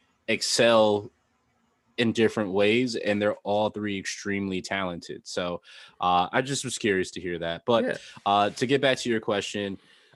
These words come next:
Speaker 1: I think it's going to be, uh, pretty cool seeing the Saints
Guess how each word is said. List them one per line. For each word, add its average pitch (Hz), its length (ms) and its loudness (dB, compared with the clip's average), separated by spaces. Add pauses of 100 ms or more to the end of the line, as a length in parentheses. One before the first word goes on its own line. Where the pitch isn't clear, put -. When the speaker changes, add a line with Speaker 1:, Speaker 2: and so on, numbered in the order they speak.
Speaker 1:
I 117 160 2
think 131 240 0
it's 127 140 -2
going 123 220 2
to 117 100 -8
be, 113 560 -2
uh, 98 520 0 (420)
pretty 127 360 0
cool 113 360 2
seeing 107 720 -2
the 107 100 -8
Saints 107 520 -4